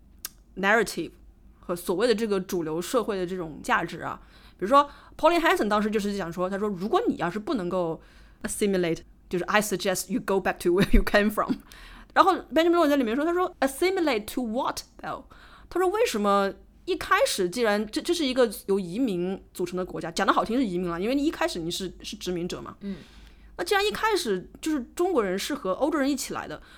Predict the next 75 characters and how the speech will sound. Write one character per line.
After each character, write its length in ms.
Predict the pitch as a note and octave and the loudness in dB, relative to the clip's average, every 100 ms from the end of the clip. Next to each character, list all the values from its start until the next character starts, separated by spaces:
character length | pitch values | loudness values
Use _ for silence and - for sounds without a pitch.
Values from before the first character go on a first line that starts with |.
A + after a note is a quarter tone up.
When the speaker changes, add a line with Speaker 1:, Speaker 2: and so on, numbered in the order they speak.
| - | -4
Speaker 1:
但 300 | A#3 D#4+ C#4 | 4 6 6
你 80 | A3+ | 2
在 140 | G3+ D4+ | 4 2
定 260 | F4+ F4 | 4 4
义 160 | C#4 A#3 | 2 2
什 240 | - - | -4 -6
么 160 | A3+ C4 | -2 -2
是 140 | - | 0
澳 180 | - D4+ | 2 2
洲 100 | A3+ | 2
人 100 | G#3+ | 0
的 60 | F#3+ | -4
时 120 | F3+ | -6
候， 140 | F3+ | -4
为 120 | F#3 F#4 | -2 0
什 80 | |
么 60 | G#3+ | -2
不 80 | A3 | -4
把 120 | - | -8
中 140 | G3 | -4
国 80 | D4+ | -4
人 80 | F3 | -4
考 120 | - | -8
虑 80 | - | -12
进 100 | - - | -14 -16
去？ 180 | - - - - - - - - - | -20 -20 -20 -20 -20 -20 -20 -20 -10
为 100 | E4+ | -2
什 100 | F#4+ | 0
么 80 | B3 | 2
你 100 | C4+ | 2
就 120 | G#3+ | 0
只 140 | C4 D#3+ | -4 -4
说 200 | G3+ G#3 - | -4 -6 -8
白 220 | - - A3+ | -10 -4 -2
人 120 | A3 | -2
那 100 | F#3 | -4
一 80 | D#3+ | -8
套？ 160 | - - - _ - _ | -12 -20 -20 _ -20 _
Speaker 2:
嗯。 180 | G3+ F#3 | -10 -6
Speaker 1:
白 180 | G3 D#4 | -2 0
人 180 | C4 G3 | 0 -2
的 240 | E3+ D3+ - | -4 -6 -12
语 160 | F3+ E3 | -10 -8
言、 260 | D3 - | -8 -10
白 200 | - C3+ | -8 -4
人 100 | A3+ | -2
的 60 | A#3 | -2
价 180 | F#3 E3 | -2 -2
值 100 | E3+ | -4
体 200 | - - | -10 -14
系 300 | - - - - - - | -14 -16 -20 -20 -20 -18
和 80 | |
白 180 | - D3+ | -8 -6
人 80 | A3 | -4
的 80 | D#3 | -6
叙 180 | - - | -10 -14
述？ 180 | - - - _ _ - - - | -16 -20 -20 _ _ -20 -20 -16
所 140 | - | -4
以 260 | A3+ F3+ F3 - | 0 0 -2 -10
三 200 | F#3+ G3 | -8 -6
条 200 | - - | -8 -12
线 280 | - F#3+ - | -10 -10 -12
吧， 180 | - - - - - - | -16 -20 -20 -20 -20 -6
我 100 | F#3+ | -4
觉 80 | B3+ | 0
得 40 | |
他 80 | F4 | 0
构 180 | F4 E4 | 2 2
思 240 | - D4+ | 2 -4
是 120 | D4+ | -2
蛮， 220 | A#3+ E3+ F3+ | -4 -4 -6
蛮 280 | F#3 E3 F#3 | -6 -4 -4
精 220 | - A#3 | -4 -4
巧 240 | A#3+ - | -4 -6
的。 100 | - | -12